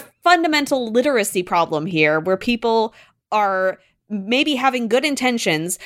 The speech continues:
but not knowing a gosh darn thing about what they are actually doing because this goal is not possible. This is a completely empty,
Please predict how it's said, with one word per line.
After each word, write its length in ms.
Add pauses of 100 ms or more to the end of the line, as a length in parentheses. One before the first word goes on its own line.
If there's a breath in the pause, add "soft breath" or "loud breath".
(120)
but 140
not 280
knowing 420
a 120
gosh 560
darn 460
thing 500 (320 loud breath)
about 320
what 220
they 100
are 140
actually 400
doing 340
because 360
this 180
goal 320
is 180
not 240
possible. 500
This 200
is 100
a 80
completely 800
empty, 500